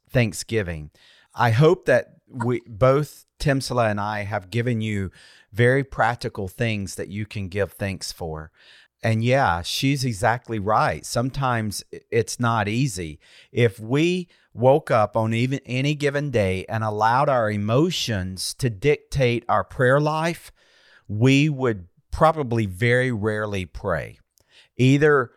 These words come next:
we're not gonna feel like praying, or we're going to feel as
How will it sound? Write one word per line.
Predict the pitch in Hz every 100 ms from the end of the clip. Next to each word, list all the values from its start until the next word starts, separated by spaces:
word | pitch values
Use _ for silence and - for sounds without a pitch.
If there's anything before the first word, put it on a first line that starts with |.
| _
we're | 110
not | 120 127
gonna | 127 107
feel | - 156 190
like | 190 107 90 -
praying, | 117 95 95 95 117 - _ _
or | - 127 139
we're | 131 117
going | 98 131 135 131 127
to | - - 110
feel | - 135 123 123 -
as | 113 117